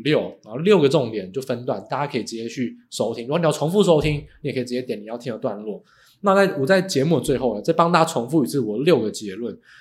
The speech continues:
第一个，关于毛利率，汇率的影响占绝大多数，汇率。第二个，成本的上升不是短期影响，因为有效税率跟海外进场成本是持续性的，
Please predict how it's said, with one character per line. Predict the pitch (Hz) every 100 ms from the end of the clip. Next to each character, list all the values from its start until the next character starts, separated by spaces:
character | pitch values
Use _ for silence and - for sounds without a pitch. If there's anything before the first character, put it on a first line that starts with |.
| _
第 | - 202
一 |
个， | 185 117 - - - _
关 | 214 226
于 | 196
毛 | 135
利 | 131 143
率， | 135 117 - -
汇 | - 240 220
率 | 165
的 |
影 | 117 117
响 | 135 98 -
占 | - 123
绝 | 110
大 | 107 113
多 | 101 95
数， | - 95 - _ _ _ _ _
汇 | - 185 135
率。 | 113 87 - _ _ _
第 | 226
二 | 190
个， | 117 98 - - - _ -
成 | - 170
本 | 214
的 | 135
上 | 170 135
升 | 131 120 120
不 | 135 151
是 | 208
短 | 139 104
期 | 110 107
影 |
响， | 110 110 - _ _ _
因 | 175
为 | 160
有 | 123
效 | - 175
税 | 165 156
率 | 147
跟 | 139
海 | 127
外 | 117
进 | 139
场 | 135 104
成 | 107 104
本 | 98 92
是 | 143
持 | - 117
续 | 127 165
性 | 151
的， | 101